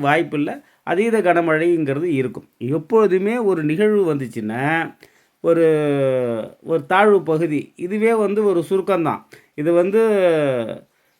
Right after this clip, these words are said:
இன்னும் கொஞ்சம் தாழ்வு பகுதியா இல்லாம ஒரு சுழற்சியா இருந்துச்சுன்னா, இன்னும் பரவலாக மழை இருக்கும். தாழ்வு பகுதியா இருந்ததுனால தான் இப்போ வந்து அதீத மழையை டெல்டா ஓரங்கள்ல கொட்ட போகுது. ரைட்டுங்களா?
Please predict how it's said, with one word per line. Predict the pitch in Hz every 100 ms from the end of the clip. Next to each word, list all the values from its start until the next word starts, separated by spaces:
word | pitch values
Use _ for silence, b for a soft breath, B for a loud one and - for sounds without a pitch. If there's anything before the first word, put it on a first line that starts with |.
| _
இன்னும் | 175 240 240
கொஞ்சம் | 226 220 214 214 202 190 180 170 143
தாழ்வு | 185 214 214
பகுதியா | 196 190 185 180
இல்லாம | 175 175 180 185 180 170
ஒரு | 160 160 147 139
சுழற்சியா | 196 220 -
இருந்துச்சுன்னா, | 220 190 165 156 143 160 196
இன்னும் | 175 196 214
பரவலாக | 196 196 220 202 185
மழை | 170 160 160
இருக்கும். | 117 117
தாழ்வு | 117 180 233
பகுதியா | 196 180
இருந்ததுனால | 165 151 139 135 131 123 123 120
தான் | 165 269 302 B B B
இப்போ | 180 180 190
வந்து | 226
அதீத | 165 170 269 302 294 262
மழையை | 220 202 202 240
டெல்டா | 196 196 196 208
ஓரங்கள்ல | 175 160 151 185
கொட்ட | 175 143
போகுது. | 107 101 - _
ரைட்டுங்களா? | 135 135 127 139 127 87